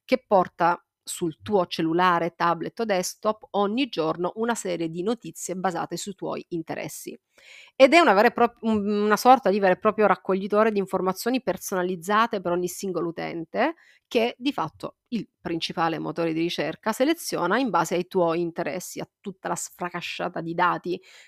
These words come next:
che gli regali ogni giorno, almeno, insomma, sta, sta compravendita dei dati ogni tanto ci torna utile a qualcosa.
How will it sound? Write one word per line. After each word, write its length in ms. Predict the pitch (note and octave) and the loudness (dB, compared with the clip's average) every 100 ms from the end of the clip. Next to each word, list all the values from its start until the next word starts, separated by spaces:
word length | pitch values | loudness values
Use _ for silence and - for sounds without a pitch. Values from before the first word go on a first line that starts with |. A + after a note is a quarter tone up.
| _ | _
che 400 | G3+ E3+ E3 _ | 0 2 0 _
gli 220 | - F#3 | -4 2
regali 380 | F#3+ E3+ E3+ E3+ | 4 4 2 2
ogni 240 | F3 E3 E3 | 2 0 0
giorno, 440 | F3 F#3 E3+ D#3+ | 4 4 4 -2
almeno, 540 | - E3 D#3+ D3 C#3+ - | -4 -4 -4 -6 -8 -10
insomma, 320 | - D3 - | -16 -12 -10
sta, 380 | F3 - - E3+ E3 - _ | -8 -10 -10 -14 -14 -20 _
sta 260 | - E3 | -8 -4
compravendita 560 | E3 F3 F#3 F#3 F#3 F3+ | -2 0 2 2 0 2
dei 100 | F#3 | 4
dati 260 | F#3 F3+ F3+ | 4 4 2
ogni 160 | F#3 | -2
tanto 280 | - E3+ E3+ | -2 -4 -4
ci 120 | D#3+ | -6
torna 220 | D#3 D#3+ | -6 -4
utile 220 | D#3+ D#3 D3 | -4 -4 -6
a 60 | |
qualcosa. 540 | - - - - - | -8 -14 -12 -14 -14